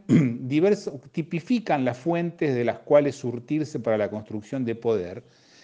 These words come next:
eh, y que por supuesto generan autoridad, es decir, movilizan el comportamiento de los demás y los demás lo perciben como legítimo. Y hay diversas fuentes muy interesantes, eh, a la hora de, ya sea para analizar cómo se,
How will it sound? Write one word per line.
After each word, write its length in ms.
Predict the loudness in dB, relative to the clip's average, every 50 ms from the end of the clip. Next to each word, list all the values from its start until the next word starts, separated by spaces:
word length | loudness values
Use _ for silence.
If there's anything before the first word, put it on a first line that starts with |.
| _ _ _
eh, 160 | -6 -4 -2
y 160 | -2 -2 -4 -4
que 160 | -2 -2 0
por 140 | 0 0 -2
supuesto 360 | 0 0 0 2 2 0 0
generan 380 | 0 0 0 2 2 2 2
autoridad, 600 | 0 0 0 -2 -2 -2 0 2 4 4 4 4
es 60 | 2 -2
decir, 240 | -6 -8 -8 -6
movilizan 520 | -4 -4 -2 -2 -2 -2 -4 -4 -4 -6 -6
el 60 | -6
comportamiento 680 | -6 -8 -6 -6 -6 -6 -4 -6 -6 -4 -4 -2 -2 -2
de 60 | -2
los 140 | -2 -4 -4
demás 340 | -2 -2 -2 -2 -2 -4
y 60 | -6 -6
los 100 | -6 -4
demás 520 | 0 0 0 0 0 -4 -14 -20 -20 -10 -2
lo 140 | 0 2 2
perciben 420 | 2 2 2 2 2 2 2 2
como 240 | 0 -2 -2 0 0
legítimo. 800 | 0 0 -2 -2 -4 -6 -4 -4 -4 -2 -2 -4 -4 -8 -14 _ _ _ _ _ _ _ _ _ _ _ -12 -4
Y 140 | 4 6 6
hay 160 | 6 6 6
diversas 420 | 4 4 4 2 2 0 -4 -6
fuentes 580 | -4 -2 -2 -2 -2 -2 -2 -2 -4 -4 -4 -10 -20 -20 -20 _ _ -8
muy 160 | -4 -4 -2
interesantes, 800 | 2 4 4 4 4 4 2 0 0 0 0 -2 -2 -2 -4 -8 -18 -20 -20 _ _
eh, 340 | -2 0 2 2 2 0 0
a 120 | 2 4
la 140 | 6 6 6
hora 220 | 8 8 6 6 4
de, 500 | 4 2 0 0 0 -2 -4 -8 -14 -10 -6
ya 100 | -6 -6
sea 220 | -2 0 0 0
para 160 | 0 0 0
analizar 580 | 0 -2 -2 -4 -4 -2 2 2 2 2 2 -2
cómo 300 | -2 -2 -2 -2 -2 -4
se, 580 | -6 -6 -4 -4 -4 -4 -6 -8 -10 -12 -14